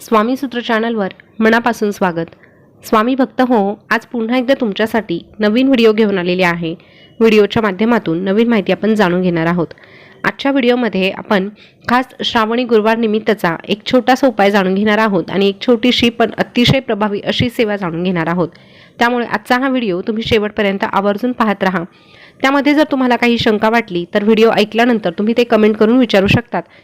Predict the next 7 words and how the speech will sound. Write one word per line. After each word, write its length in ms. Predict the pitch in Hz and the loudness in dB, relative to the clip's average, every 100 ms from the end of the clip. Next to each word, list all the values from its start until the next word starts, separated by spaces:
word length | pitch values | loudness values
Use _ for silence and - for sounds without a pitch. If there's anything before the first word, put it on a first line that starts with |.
| _ _ - | _ _ -2
त्याचं 220 | 220 262 | 2 0
उत्तर 260 | 240 - | 0 0
देण्याचा 460 | 226 214 208 220 190 | 2 2 2 0 -2
मी 100 | 208 | -2
पुरेपूर 440 | 220 220 202 226 | 0 0 2 0
प्रयत्न 360 | 214 202 170 170 | 0 -2 -2 -6
करेल. 280 | 165 160 | -4 -6